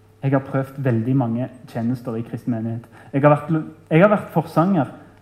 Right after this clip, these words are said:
en gang i mitt liv. Jeg sto med mikrofonen her,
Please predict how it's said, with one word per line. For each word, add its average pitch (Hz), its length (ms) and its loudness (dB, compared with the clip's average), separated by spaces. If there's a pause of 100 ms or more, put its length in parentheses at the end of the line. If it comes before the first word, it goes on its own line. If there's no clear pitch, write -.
(120)
en 202 160 12
gang 196 220 8
i 180 60 4
mitt 165 120 4
liv. 185 220 2 (540)
Jeg 196 120 10
sto 226 160 4
med 220 160 10
mikrofonen 202 540 6
her, 147 160 6